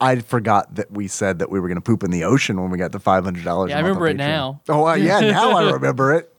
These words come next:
Speaker 1: 'Cause now it's very real.
Speaker 2: <laughs>
Speaker 1: And here's, is this fucked up where it's like, I don't mind pooping in the ocean, but I don't wanna, like, drive to the
Speaker 2: We'll have to
Speaker 1: ocean.
Speaker 2: get to the ocean. That's the
Speaker 1: <laughs>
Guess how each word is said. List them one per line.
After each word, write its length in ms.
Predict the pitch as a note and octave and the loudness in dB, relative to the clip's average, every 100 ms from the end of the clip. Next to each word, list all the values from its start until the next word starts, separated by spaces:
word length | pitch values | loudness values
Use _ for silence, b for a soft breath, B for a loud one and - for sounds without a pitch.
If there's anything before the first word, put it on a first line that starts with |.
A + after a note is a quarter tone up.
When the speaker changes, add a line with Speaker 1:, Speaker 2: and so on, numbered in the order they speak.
| _ _ B B - | _ _ B B -2
Speaker 1:
'Cause 220 | G3+ C#3+ | 0 2
now 280 | E3 F3+ F#3+ | 2 4 2
it's 120 | B2 | 0
very 340 | C3 C#3+ B2+ | 0 0 0
real. 380 | A2+ C3 A#2 F#2+ G2+ | -2 0 0 2 0
Speaker 2:
<laughs> 60 | B B B - | B B B -4
Speaker 1:
And 160 | F3 E3+ E3 | 0 2 2
here's, 320 | A#3 A#3 - _ - | 2 0 -6 _ -2
is 160 | E3 A#3 | 0 0
this 160 | - | -2
fucked 340 | - G#3+ G#3 G#3 | 0 0 0 0
up 300 | G3 F#3 _ | 0 -2 _
where 200 | - D#3+ | -4 0
it's 200 | D#3+ D#3+ | 0 0
like, 340 | D#3+ D#3 D#3 - _ _ _ - | 0 0 0 -8 _ _ _ -2
I 120 | D#3 | 0
don't 200 | B3+ A3+ | 0 0
mind 400 | C3+ D3 G3 E3 | 0 2 2 2
pooping 260 | E3 D#3+ D3 | 0 0 0
in 120 | C#3 | 0
the 180 | B2 A#2+ | 2 2
ocean, 480 | D#3 - C3 A2 | 2 0 -2 -2
but 180 | G2 A#2 - | -2 -2 -2
I 220 | - B2+ | -2 2
don't 220 | F3+ F3+ | 2 0
wanna, 240 | C3+ C3+ B2 | 0 0 2
like, 180 | A2+ G2+ | 0 0
drive 380 | G#2+ G#2+ A#2 G2 | 0 2 0 -2
to 80 | |
the 120 | F#2+ F#2+ | -6 -4
Speaker 2:
We'll 160 | G#2 | 0
have 160 | A2 D3 | 2 2
to 60 | B3+ | 2
Speaker 1:
ocean. 160 | A#3+ | 2
Speaker 2:
get 80 | B3+ | 0
to 100 | C#4+ | 0
the 140 | C4 A#3+ | 0 -2
ocean. 240 | - - | -4 -4
That's 140 | A#3+ | -2
the 60 | |
Speaker 1:
<laughs> 40 | B3 | 0